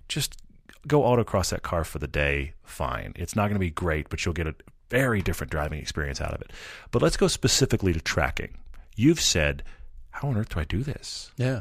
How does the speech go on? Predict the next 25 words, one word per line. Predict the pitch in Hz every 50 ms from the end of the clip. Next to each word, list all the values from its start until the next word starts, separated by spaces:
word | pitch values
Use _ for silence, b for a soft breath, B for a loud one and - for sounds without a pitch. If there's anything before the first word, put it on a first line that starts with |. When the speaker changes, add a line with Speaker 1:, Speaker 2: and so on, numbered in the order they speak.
| - - - _ _
Speaker 2:
yeah. | - 113 117 101 - -
Speaker 1:
I'm | 123 135
gonna | 151 151 139
say | - - 117
to | 101 98
you | 92
a | 90
couple | - - - - -
things. | - 73 - - - B B B B B B B B B B B B - - _ _ _ _ _ _
When, | 117 - - - -
when | - 117 117 117
we | 131 170 190
do | 151 139 131 123
our | 113 110 107 101 101
local, | 95 87 90 104 117 110 - 92 80 71 71 - -
when | - 98 95
I | 87
say | 80 - 95
local, | 92 90 90 - 85 -
I | 85
mean | 82 85 82 80 -
U | - 90 92 98 98
S | 92 87 - -
based | - 87 82 78 - -
adventures, | - 76 73 80 87 82 80 - 78 60 - - - - -